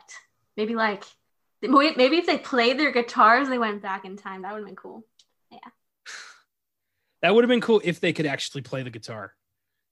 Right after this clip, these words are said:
Speaker 1: Oh, yeah. <laughs>
Speaker 2: Well, you know, I'm sure with the van, it was gonna, it was gonna be, like, a rockers, you know, roadie van.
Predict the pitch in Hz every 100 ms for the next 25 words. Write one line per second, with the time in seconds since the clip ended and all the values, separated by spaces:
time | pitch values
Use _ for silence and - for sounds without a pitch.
0 | _ 254 233 175 170 302 - 359 370 349
1 | - - _ _ _ _ _ _ _ _
2 | _ _ _ _ _ _ _ - 233 240
3 | 233 220 208 285 254 - 143 120 139 156
4 | 135 127 131 131 127 123 127 123 123 110
5 | 104 117 110 131 113 107 113 104 107 120
6 | 120 117 110 120 117 107 104